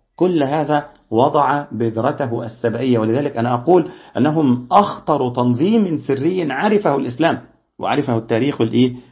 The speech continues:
وعرفه التاريخ الإسلامي. فين عبد الله بن سبأ؟ عبد الله بن سبأ لم يظهر، لأن هو كان محرض، هو صاحب الفكرة، والذين كانوا معه هم الذين يؤزون هؤلاء ويحرضونهم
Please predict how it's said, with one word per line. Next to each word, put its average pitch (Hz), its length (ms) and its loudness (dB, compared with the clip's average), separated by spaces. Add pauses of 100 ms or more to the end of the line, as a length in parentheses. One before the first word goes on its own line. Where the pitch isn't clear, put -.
وعرفه 127 680 2 (100)
التاريخ 120 560 -2 (460)
الإسلامي. 117 800 0 (260)
فين 262 220 4
عبد 180 200 0
الله 202 160 4
بن 165 120 0
سبأ؟ 147 300 -2 (120)
عبد 104 180 -4
الله 117 120 0
بن 120 200 -4
سبأ 127 200 -4
لم 117 160 -2
يظهر، 104 340 -4
لأن 95 180 -6
هو 113 160 0
كان 113 180 -2
محرض، 107 500 -2
هو 95 100 -4
صاحب 123 320 -2
الفكرة، 110 480 -6 (440)
والذين 139 680 4
كانوا 190 360 2
معه 180 320 0 (240)
هم 135 140 0
الذين 127 320 0
يؤزون 120 640 -2
هؤلاء 120 520 -2
ويحرضونهم 117 1040 0